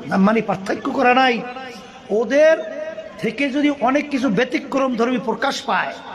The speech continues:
তোমার রোগ হইছে, যাওয়ার সঙ্গে সঙ্গে ফুক দেওয়ার সঙ্গে সঙ্গে তুমি ভালো হয়ে গেছো। এই তোমার বাচ্চা কাচ্চা হয় না,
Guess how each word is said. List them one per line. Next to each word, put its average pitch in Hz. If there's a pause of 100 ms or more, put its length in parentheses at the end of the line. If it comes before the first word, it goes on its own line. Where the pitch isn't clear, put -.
(320)
তোমার 226
রোগ 190
হইছে, 240 (440)
যাওয়ার 233
সঙ্গে 247
সঙ্গে 233 (100)
ফুক 233
দেওয়ার 240
সঙ্গে 233
সঙ্গে 214
তুমি 220
ভালো 214
হয়ে 196
গেছো। - (720)
এই 262 (320)
তোমার 233
বাচ্চা 220
কাচ্চা 226
হয় 220
না, 202